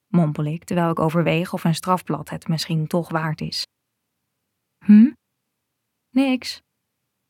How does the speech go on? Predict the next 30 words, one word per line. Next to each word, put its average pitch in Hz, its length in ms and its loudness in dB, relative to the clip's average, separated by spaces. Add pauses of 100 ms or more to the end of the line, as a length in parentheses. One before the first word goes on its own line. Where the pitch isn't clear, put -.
Ik 214 140 0
knik 170 220 -2
naar 165 140 -2
het 170 100 -4
band. - 340 -10 (460)
"We 214 280 4
moeten 214 240 6
het 196 100 2
hier 180 180 4
maar 165 160 4
mee 160 120 2
doen." 151 180 -8 (760)
Lou 233 340 4
priemt 220 400 6
met 190 140 2
haar 185 140 2
wijsvinger, 170 720 0 (180)
met 165 260 -2
zoals 160 260 -2
altijd 165 440 0
perfect 233 480 -2
roodgelakte 190 680 -2
nagel, 175 500 0
in 208 220 4
mijn 190 220 4
richting. - 440 -8 (760)
"We 220 240 6
moeten 226 560 6
helemaal 226 360 6
niks, 220 440 2